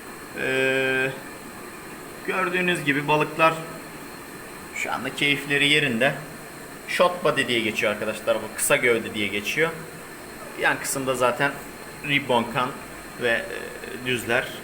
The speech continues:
burada devam ediyor. Ribbondan çıkma düzler burada bu şekilde devam ediyor. Gördüğünüz gibi burada da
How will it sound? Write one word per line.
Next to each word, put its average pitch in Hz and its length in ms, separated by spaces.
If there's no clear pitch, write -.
burada 120 340
devam 127 320
ediyor. 110 300
Ribbondan 107 400
çıkma 104 360
düzler 110 340
burada 113 260
bu 117 60
şekilde 107 420
devam 131 280
ediyor. 131 320
Gördüğünüz 110 540
gibi 113 260
burada 117 360
da 120 240